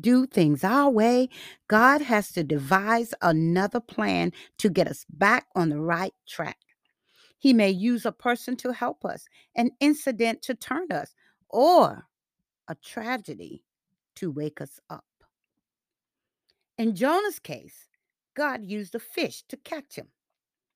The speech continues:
after he had been thrown overboard into the water. And Jonah was in the belly of the fish for three days and three nights. In the belly of the whale, Jonah prayed to God,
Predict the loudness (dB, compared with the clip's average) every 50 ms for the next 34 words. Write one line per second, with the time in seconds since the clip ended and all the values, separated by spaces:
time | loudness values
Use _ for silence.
0 | _ _ _ _ _ _ _ -4 -4 -4 -2 -2 -4 -4 -2 -2 -2 -4 -2 -4
1 | -6 -6 -4 -4 -2 -2 0 0 0 -2 -2 -2 0 0 0 0 -2 -6 -6 -4
2 | -6 -6 -6 -6 -8 _ -6 -4 -4 -4 -4 -8 -10 -12 -10 -10 -8 -10 -10 -10
3 | -14 -20 -20 _ _ _ _ _ _ _ _ _ _ _ _ _ _ _ _ _
4 | _ _ _ _ _ _ _ _ _ _ _ _ -4 -4 -4 -4 -4 -4 -4 -4
5 | -4 -4 -6 -4 -6 -6 -6 -6 -8 -8 -8 -10 -10 -4 -2 -2 -2 -2 -2 -6
6 | -6 -8 -10 -16 -16 -12 -8 -6 -6 -6 -6 -10 -16 -14 -14 -14 -14 -14 _ -10
7 | -6 -4 -4 -2 -2 -2 -2 -2 -2 -4 -4 -6 -8 -10 -12 -16 _ _ _ _
8 | _ _ _ _ _ _ _ _ _ _ -12 -10 -10 -10 -10 -10 -10 -10 -10 -10
9 | -12 -16 -18 -20 _ _ -20 -20 -20 -20 _ _ _ _ _ _ _ _ _ _
10 | _ _ _ _ _ _ _ _ _ _ _ _ _ _ _ _ _ _ _ _
11 | -20 _ -20 -20 -14 _ 4 6 6 6 8 6 6 6 6 2 0 -2 -2 -4
12 | -2 0 0 0 0 -4 -4 -4 -4 -4 -4 -8 -12 _ -14 -8 -6 -6 -6 -6
13 | -8 -10 -12 -10 -10 -10 -12 -12 -12 -16 -18 -20